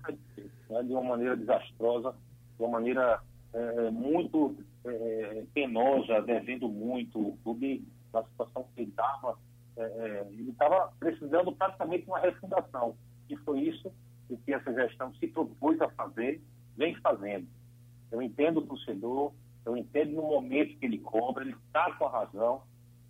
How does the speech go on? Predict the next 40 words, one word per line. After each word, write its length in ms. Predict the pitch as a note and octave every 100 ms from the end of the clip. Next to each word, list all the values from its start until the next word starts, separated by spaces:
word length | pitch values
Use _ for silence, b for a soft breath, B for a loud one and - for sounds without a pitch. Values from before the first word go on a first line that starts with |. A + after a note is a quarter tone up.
| -
né? 140 | G#2+ A#2
O 60 |
torcedor 440 | - A#2+ C#3 B2 A#2
tem 200 | E3 E3+
que 80 |
fazer 280 | - B2+ C3+
isso 220 | C#3+ -
mesmo, 380 | A2 A2+ C3 A#2 -
tem 140 | C3+
que 80 | A#2
cobrar, 640 | B2 G2+ - A#2 B2+ C3 - - - - -
tem 140 | B2+
que, 260 | B2 B2+ A#2 -
que 100 | A#2
pedir 340 | C#3+ A2+ C3
um 80 | B2+
time 260 | - C3 A#2
competitivo, 920 | A#2 - A#2 - - A2+ A#2+ A#2 A#2+ - -
tem 120 | -
que 60 | A#2+
pedir 240 | C3+ B2
um, 120 | A#2+ -
um 120 | B2+ A#2 -
time 200 | C3+ C3
campeão. 600 | D3 C3+ B2 A2 A#2+ C3+ - - - - - - - -
Se 100 | C3
não 160 | D3 C#3+
for 240 | D#3 C#3+
assim, 340 | C3+ - C#3
não 160 | C#3 C#3
tem 200 | E3 -
sentido 440 | D#3+ - D3+ D3+
ele 100 | C#3+
torcer. 500 | - A#2+ - - - - - - - -
Eu 80 | A2+
concordo 600 | - A#2+ - C3+ C#3+ -
com 220 | - A2 F#2+
ele, 240 | - - - - - - - - -
mas 320 | G#2+ G#2 A2+ A#2 - - - -
ele, 320 | A2+ B2+ -